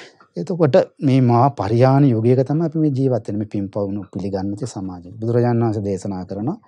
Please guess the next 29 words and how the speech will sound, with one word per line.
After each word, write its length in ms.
මේවා 340
කරන 300
කෙනාට 360
කොහෙද 280
යන්න 200
තියෙන්නේ? 320
අනිරේ 400
යන්න 200
තියෙන 240
මිත්‍යා 360
දෘෂ්ටික 360
තියෙන. 240
දැන් 200
ඔබ 100
දන්නා 280
බුදුරජාණන් 500
වහන්සේ 240
කාලේ 360
හිටියානේ. 360
කවුද 320
අර 140
මේ 560
කවුද 320
සුනක්කත්ත 640
කියලා. 300
බුදුරජාණන් 540
වහන්සේ 180
ළඟ 160
මානෙලත් 420